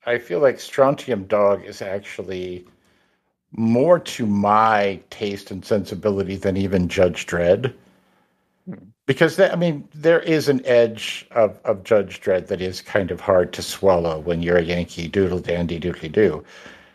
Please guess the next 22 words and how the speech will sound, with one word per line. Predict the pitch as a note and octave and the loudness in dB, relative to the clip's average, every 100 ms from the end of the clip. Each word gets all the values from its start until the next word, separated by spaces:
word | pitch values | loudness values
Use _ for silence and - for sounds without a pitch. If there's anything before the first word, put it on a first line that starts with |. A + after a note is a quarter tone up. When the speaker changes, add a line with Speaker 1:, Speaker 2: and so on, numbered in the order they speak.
| _ _ _ _ _ - | _ _ _ _ _ 0
Speaker 1:
That, | C3+ A#2 - | 4 2 0
you | D#3 | -2
know, | C3 A#2 A#2+ | 2 4 4
I | A#2+ | 0
feel | - C3+ B2+ | -2 0 2
like | A#2 A#2 | 2 2
comes | C#3 C3 | 0 0
across | - C#3 A#2+ - | 0 0 0 -2
different | A2 A2+ G#2 | -4 -4 -4
in | G#2 G2 | -4 -6
twenty-first | - A2+ G2+ - G#2 F#2+ - | -4 -4 -4 -4 -4 -4 -4
century | - F#2 - G2 | -2 -2 -2 -4
United | F#2 F#2 F#2 F#2 | -2 0 0 -2
States | - B2+ B2 A#2+ | 0 2 2 2
than | C3+ | 2
it | A#2+ A#2+ G#2+ | 2 0 4
did | C3+ A2 G2+ F#2 | 6 8 4 0
in, | G2 F#2+ G2+ A#2+ | -2 -2 -4 -4
you | G2+ | -6
know, | F2 | -6
Thatcherite | - G2+ F2 - G2+ F2 - | -4 -4 -2 -2 -2 -2 -6
Britain. | F#2+ F#2+ A#2+ | -8 -6 -10